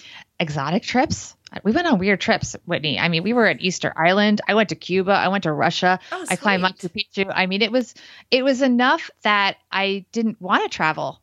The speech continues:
Speaker 1: at a certain point, which is, you know, a, sort of a, a backlash, um, that I don't think my parents intended. It's,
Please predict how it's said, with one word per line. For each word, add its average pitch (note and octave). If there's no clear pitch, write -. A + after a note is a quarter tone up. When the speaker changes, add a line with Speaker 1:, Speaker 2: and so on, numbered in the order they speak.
Speaker 1:
at F#3
a F#3
certain F3
point, -
which G3+
is, A3
you A3
know, F#3
a, -
sort B3+
of A#3
a, G3+
a G3
backlash, -
um, E3
that F#3+
I F3+
don't F#3+
think F#3
my F3+
parents F3+
intended. F3+
It's, -